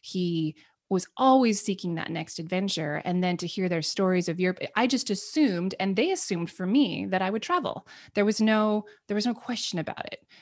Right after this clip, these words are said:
Uh, so I, I think the nurture part, I mean, is that nature or is that nurture? That's both.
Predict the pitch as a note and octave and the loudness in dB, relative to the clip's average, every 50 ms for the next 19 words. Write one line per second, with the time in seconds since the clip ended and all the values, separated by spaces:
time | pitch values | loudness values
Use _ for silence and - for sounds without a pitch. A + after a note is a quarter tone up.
0 | - _ _ _ - F#3 F#3 F3+ F3+ E3+ E3+ E3+ - - - - - - - - | -20 _ _ _ 0 2 2 2 2 2 0 -2 -4 -6 -8 -10 -8 -6 -2 2
1 | A#3 G#3+ G3+ G3 F#3+ F3+ - - _ - G3 A3+ A3+ G#3 - - G#3 G#3+ - D4 | 4 4 4 4 2 0 -2 -6 _ -4 -2 0 0 0 0 -2 -4 -2 2 2
2 | D4 C#4+ C#4 C#4+ G3 F#3 F3+ F#3+ G3 G#3 G#3+ G#3+ G#3+ - G#3 F3+ - - - E3 | 2 2 2 0 0 0 2 2 2 2 0 -2 -2 -4 -4 -4 -4 -4 -4 -4
3 | D#3+ D#3+ - - _ _ - F#3+ G3 G3 F#3+ F#3+ G3 F#3+ A3+ - - C4+ D#4+ F4 | -2 -4 -6 -8 _ _ -4 -2 0 0 0 0 0 0 -2 0 0 0 0 0
4 | - D4+ C#4+ C4 A#3+ A3 A#3 G3+ G#3+ A#3 C#4 D4 - - - - - - _ _ | 0 -2 0 0 0 0 -2 -2 0 0 -2 -2 -2 -6 -8 -8 -12 -16 _ _
5 | _ _ _ _ _ _ _ _ _ _ _ _ _ _ _ _ _ _ _ _ | _ _ _ _ _ _ _ _ _ _ _ _ _ _ _ _ _ _ _ _
6 | _ _ - - - G3 - - - C#4 - - - - - - | _ _ -14 -10 -8 -8 -4 2 4 6 6 6 4 -2 -10 -18